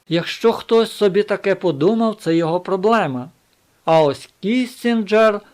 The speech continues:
до цієї справи, на мою думку, таки причетний. Недаремно ж він має прізвисько Великий Лялькар. Чому я так думаю? Тому що Хамас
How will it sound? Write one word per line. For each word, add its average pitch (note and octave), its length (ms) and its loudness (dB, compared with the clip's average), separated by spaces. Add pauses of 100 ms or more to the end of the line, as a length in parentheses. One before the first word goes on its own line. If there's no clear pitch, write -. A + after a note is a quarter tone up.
(160)
до D3 180 0
цієї C3+ 580 -4
справи, G3 640 0
на G#3+ 120 -2
мою G#3 260 0
думку, G3 460 -2
таки D#3 340 -6
причетний. F#3 960 -4 (360)
Недаремно D3+ 800 -2
ж G3+ 140 -12
він G3+ 180 -4
має G3 280 -2
прізвисько E3 880 -2
Великий E3+ 680 -2
Лялькар. F3 720 0 (840)
Чому F#3 320 0
я A#3+ 140 2
так A3 220 -6
думаю? C#3+ 600 -4 (760)
Тому E3+ 260 -4
що D3 240 -10
Хамас D#3+ 760 -4